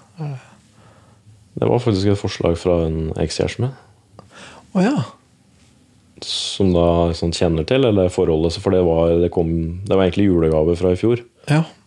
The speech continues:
Speaker 2: Det er forrige jul, da. Og, eh,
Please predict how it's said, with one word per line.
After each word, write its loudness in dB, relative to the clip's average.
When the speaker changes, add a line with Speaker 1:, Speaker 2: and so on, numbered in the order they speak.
Speaker 2:
Det 0
er 0
forrige 2
jul, 2
da. -10
Og, 4
eh, 0